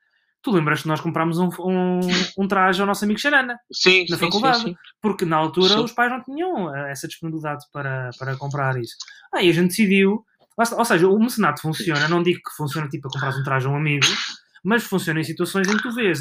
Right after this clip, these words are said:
Speaker 1: tu tens amigos que, tens um amigo que está a passar por uma situação qualquer,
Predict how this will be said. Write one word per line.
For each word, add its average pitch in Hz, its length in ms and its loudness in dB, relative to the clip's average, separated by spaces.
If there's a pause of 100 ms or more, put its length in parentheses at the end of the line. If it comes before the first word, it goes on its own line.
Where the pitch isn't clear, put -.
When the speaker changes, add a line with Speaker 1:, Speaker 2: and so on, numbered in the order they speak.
(160)
Speaker 1:
tu 196 80 -2
tens 196 220 0
amigos 170 540 -2 (340)
que, 160 400 2
tens 165 120 0
um 180 60 2
amigo 185 200 2
que - 40 -8
está 156 140 0
a 147 40 -4
passar 143 200 -6
por 143 80 -10
uma 151 100 -2
situação 160 320 -8
qualquer, 160 380 -4